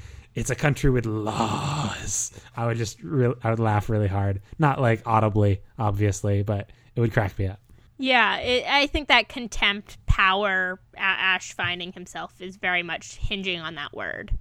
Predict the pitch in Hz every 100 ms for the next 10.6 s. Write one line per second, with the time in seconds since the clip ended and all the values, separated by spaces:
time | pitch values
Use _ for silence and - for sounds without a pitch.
0 | - - 254 254 - 294 - - - 208
1 | 277 269 240 214 233 226 349 359 339 285
2 | - 160 135 - 220 113 101 - - 311
3 | 349 415 453 415 381 381 359 381 415 -
4 | 294 302 220 208 202 302 370 349 247 240
5 | - - - - 277 349 427 370 - 226
6 | 240 247 233 233 220 208 214 220 202 196
7 | 214 202 214 - 208 185 185 180 185 202
8 | 196 214 208 202 208 202 - 214 196 190
9 | - 202 196 196 - 202 175 165 160 -
10 | - 233 185 180 175